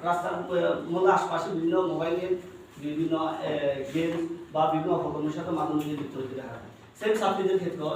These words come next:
একই জিনিস ঘটে। কিন্তু এটা তো এক, এক স্টুডেন্টের কাজ না। আমরা তো মুসলমান, আমি একটা কথা প্রায় সময় বলি,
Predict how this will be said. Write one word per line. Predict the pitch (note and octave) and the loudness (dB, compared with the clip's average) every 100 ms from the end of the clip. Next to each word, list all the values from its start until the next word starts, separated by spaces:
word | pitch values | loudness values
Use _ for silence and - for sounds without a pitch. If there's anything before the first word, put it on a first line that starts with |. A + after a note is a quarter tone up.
| - | -2
একই | D3+ D#3 D3+ | -6 -4 -4
জিনিস | D3 C#3 | -2 -2
ঘটে। | - - B2 A#2 A#2 A2+ G3 | -2 -8 -10 -8 -8 -4 0
কিন্তু | F#3+ F3+ | 2 4
এটা | F#3 | 4
তো | E3+ | 2
এক, | - E3 E3 - - - | 2 2 -2 -4 -12 -6
এক | D#3+ E3+ | -4 -2
স্টুডেন্টের | E3+ G3 G3+ G3+ G3 F#3+ - | -2 0 4 4 4 0 -2
কাজ | - | -6
না। | - - - - - - - - - - - - | -6 -8 -10 -12 -14 -14 -18 -18 -14 -14 -14 0
আমরা | - A3 B3+ | 4 8 8
তো | D#4+ | 8
মুসলমান, | - - - - - - - - - | 6 6 4 4 2 -4 -10 -14 2
আমি | - C#4 C4+ | 6 8 6
একটা | C4+ | 6
কথা | C#4 C4+ C4+ | 8 8 10
প্রায় | C4+ G#3 A3+ | 8 8 6
সময় | C4+ C4+ | 6 4
বলি, | - G#3 F#3+ B3+ - | 6 6 8 6 4